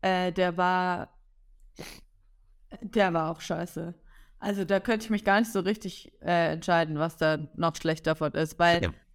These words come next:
Speaker 1: An dem Job danach, ich war ja im Sales und mir wurde in meinem Bewerbungsgespräch versprochen, dass ich keine Kaltakquise machen muss, was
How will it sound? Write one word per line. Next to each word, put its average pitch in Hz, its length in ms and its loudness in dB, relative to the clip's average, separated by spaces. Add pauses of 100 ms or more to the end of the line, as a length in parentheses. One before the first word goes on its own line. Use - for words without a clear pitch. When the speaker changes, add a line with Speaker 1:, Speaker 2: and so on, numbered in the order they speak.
Speaker 1:
An 180 60 0
dem 185 180 0
Job 220 200 0
danach, 190 500 2
ich 185 140 -2
war 175 120 2
ja 175 140 0
im 175 100 -6
Sales 208 540 -2
und 180 200 -4
mir 175 140 -4
wurde 190 160 0
in 185 100 2
meinem 170 360 0
Bewerbungsgespräch 190 1120 -2 (420)
versprochen, 214 1200 0
dass 185 220 0
ich 180 160 -6
keine 196 420 4
Kaltakquise 185 720 -2
machen 160 340 -2
muss, 196 380 -6
was 170 320 -2